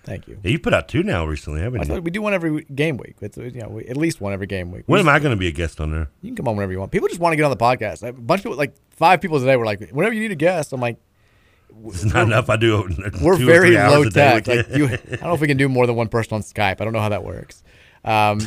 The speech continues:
Speaker 2: <laughs> Oh, we gotta be on Skype. I'm not, I'm not, I don't have that kind of technology.
Speaker 1: Texas says, "I graduated from Trinity in two thousand." Um, he's got not nice things to say about Mister Porter.
Speaker 2: Oh, wow. He thinks you should have taken out the, uh,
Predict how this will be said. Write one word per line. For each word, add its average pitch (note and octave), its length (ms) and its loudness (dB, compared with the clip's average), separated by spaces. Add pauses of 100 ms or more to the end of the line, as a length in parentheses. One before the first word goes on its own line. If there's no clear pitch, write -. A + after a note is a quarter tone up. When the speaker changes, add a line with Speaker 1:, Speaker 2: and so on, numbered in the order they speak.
(140)
Speaker 2:
<laughs> A#2+ 180 -6
Oh, G#2+ 100 0
we G2+ 80 -2
gotta F#2 140 -2
be F2+ 80 -4
on E2 80 -2
Skype. E2 360 -6
I'm D2+ 140 -4
not, C2+ 180 -6
I'm D2+ 120 -4
not, D2+ 100 -6
I C#2+ 40 -10
don't D2+ 80 -6
have D2+ 100 -8
that C2+ 160 -12
kind C2+ 100 -16
of - 40 -20
technology. C2 580 -12 (580)
Speaker 1:
Texas F3+ 280 -2
says, D#3 140 2
"I B2+ 120 4
graduated B2+ 540 2
from A2+ 120 -6
Trinity A#2 300 0
in G#2 80 -2
two G#2+ 140 -4
thousand." A#2+ 580 0 (420)
Um, G2+ 540 0 (240)
he's - 120 -18
got F#2 180 -10 (100)
not A2+ 320 -6
nice B2 200 -4
things A#2 180 -6
to G2+ 60 -10
say A#2+ 120 -2
about G#2+ 160 -2
Mister G#2 220 -8
Porter. G#2 460 -2
Speaker 2:
Oh, C#3 320 4
wow. D3 380 6
He D#3 100 2
thinks C#3 240 -2
you B2+ 80 -4
should B2 140 -2
have A2+ 120 -2
taken A#2+ 380 0
out A2+ 220 0
the, A2+ 220 0
uh, G2+ 520 0